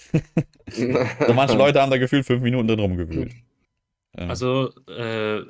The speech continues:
Speaker 3: was ich mich frage, so diese ganzen Sachen, die du jetzt aufzählst, sind ja, eigentlich sind's ja also ganz normale so Kinderspiele,
Speaker 1: Mhm.
Speaker 3: so einfach,
Speaker 2: Mhm.
Speaker 3: die du auch auf jeder anderen Veranstaltung hast, nur halt mit Yu-Gi-Oh!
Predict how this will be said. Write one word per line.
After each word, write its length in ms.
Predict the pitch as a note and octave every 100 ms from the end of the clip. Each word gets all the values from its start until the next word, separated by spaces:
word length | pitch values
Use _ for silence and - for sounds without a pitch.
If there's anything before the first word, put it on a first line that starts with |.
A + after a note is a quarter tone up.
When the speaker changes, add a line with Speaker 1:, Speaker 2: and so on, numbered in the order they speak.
| _ _ _ -
Speaker 3:
was 280 | B2+ C#3
ich 100 | F#3+ G#3
mich 180 | -
frage, 480 | - B2 E3 B2+ C3
so 120 | B2
diese 220 | B2 A2+ A2
ganzen 240 | A#2 A2
Sachen, 220 | A2+ B2
die 60 | A2+
du 100 | A2
jetzt 160 | G2+
aufzählst, 540 | G2+ A2 - A#2 A#2 -
sind 120 | G#2+
ja, 220 | A2 G#2+ - -
eigentlich 280 | - E3+ A#3
sind's 180 | E3 C#3
ja 200 | A#2+ -
also 280 | A2+ A#2 A2+
ganz 220 | A2+ A#2+
normale 280 | G#2 G#2 G2
so 180 | G2+ F#2
Kinderspiele, 880 | - C3+ A2 - - F#2+ F2+ E2+ -
Speaker 1:
Mhm. 160 | E3 D#3+
Speaker 3:
so 160 | F#2+
einfach, 260 | A#2 B2+ B2+
Speaker 2:
Mhm. 60 | -
Speaker 3:
die 80 |
du 100 | A2+
auch 160 | A2 A2+
auf 80 | A2
jeder 160 | A2
anderen 260 | G#2+ G#2+ G#2+
Veranstaltung 540 | - G2+ - G#2 G#2 G2+
hast, 200 | G2+ A2
nur 80 |
halt 120 | G#2 G2
mit 120 | G2+
Yu-Gi-Oh! 420 | F#2+ F#2 F#2+ A2+